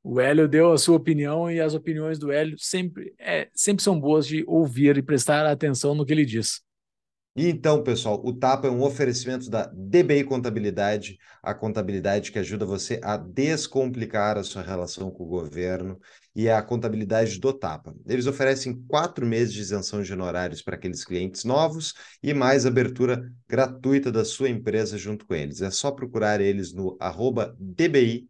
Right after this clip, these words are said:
Speaker 2: Contabilidade no Instagram ou no nosso site tapadamainvisível ponto com ponto B R barra D B I.
Speaker 1: Exato.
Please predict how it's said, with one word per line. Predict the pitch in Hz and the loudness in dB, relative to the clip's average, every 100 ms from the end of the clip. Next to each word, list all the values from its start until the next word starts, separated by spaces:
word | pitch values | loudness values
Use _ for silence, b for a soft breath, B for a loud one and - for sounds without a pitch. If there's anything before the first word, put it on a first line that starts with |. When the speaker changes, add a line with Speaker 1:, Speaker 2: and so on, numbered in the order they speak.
| _ | _
Speaker 2:
Contabilidade | 117 107 95 90 90 92 92 95 | -6 -4 -4 -6 -4 -2 -2 -4
no | 87 98 | -6 -4
Instagram | 135 160 117 110 113 b b _ | -2 -2 0 0 -2 b b _
ou | - 127 | -4 -2
no | |
nosso | 123 113 - | 0 -2 -2
site | 113 110 - - - | -2 -2 -4 -10 -2
tapadamainvisível | 117 101 98 95 85 92 95 92 | -2 -2 -4 -4 -6 -6 -4 -4
ponto | 90 78 | -6 -10
com | - 87 | -8 -10
ponto | 80 98 95 | -8 -10 -6
B | 120 | -2
R | 113 113 117 - - | 0 0 -6 -10 -8
barra | - 110 98 101 - | 0 2 2 -6 -12
D | 101 95 156 | -14 -4 0
B | 139 | 0
I. | 82 123 _ _ _ - b b b - | 0 -8 _ _ _ -20 b b b -2
Speaker 1:
Exato. | 117 131 127 | 2 4 2